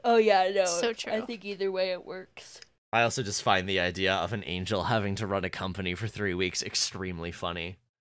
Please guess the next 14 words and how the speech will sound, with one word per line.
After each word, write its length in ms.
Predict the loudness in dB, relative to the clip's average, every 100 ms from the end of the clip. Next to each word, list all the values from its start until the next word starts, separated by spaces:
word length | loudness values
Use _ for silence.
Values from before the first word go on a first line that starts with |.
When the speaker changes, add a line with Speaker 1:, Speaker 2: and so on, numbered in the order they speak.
| _ _ -18 -12
Speaker 2:
<laughs> 80 | -12 -12 -16 -18 -20 _ _ _ _ _ _ -20 -20 _ _ -4
Speaker 1:
Listen, 340 | -2 0 0
Speaker 2:
Maybe 60 | 2
Speaker 1:
man, 80 | 2
Speaker 2:
he 60 |
Speaker 1:
I 40 | 4
Speaker 2:
just, 120 | 4
like, 60 |
Speaker 1:
already 120 | 2 2
Speaker 2:
took 100 | 4
Speaker 1:
run 80 | 4
Speaker 2:
the 40 |
Speaker 1:
a 40 |
Speaker 2:
back 100 | 4